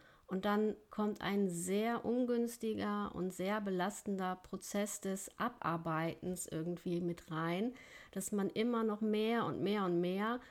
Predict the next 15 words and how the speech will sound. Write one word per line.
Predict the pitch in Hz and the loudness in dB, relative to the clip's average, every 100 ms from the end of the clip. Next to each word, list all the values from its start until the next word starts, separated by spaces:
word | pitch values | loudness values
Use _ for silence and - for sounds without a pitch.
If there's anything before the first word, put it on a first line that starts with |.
| - - | -20 -4
und | 196 202 - | 2 2 2
das | 190 196 | -2 -2
Ganze | - 175 208 202 208 202 | 0 2 2 2 0 0
geht | 180 190 202 | 0 0 0
aber | 175 180 | -2 -2
immer | - 220 214 | 0 0 0
weiter | 190 196 202 - | 0 0 -2 -4
auseinander | 190 180 175 175 208 214 208 - | -2 -2 0 0 0 0 0 -2
und | 185 - | -4 -4
passt | 196 202 196 | -6 -4 -6
nicht | 190 | -4
mehr | 196 180 | -4 -4
zusammen | - 170 170 170 190 | -4 -4 -2 0 0
und | - 170 - | 0 -4 -2
irgendwie | 180 190 190 190 190 | 0 0 0 2 2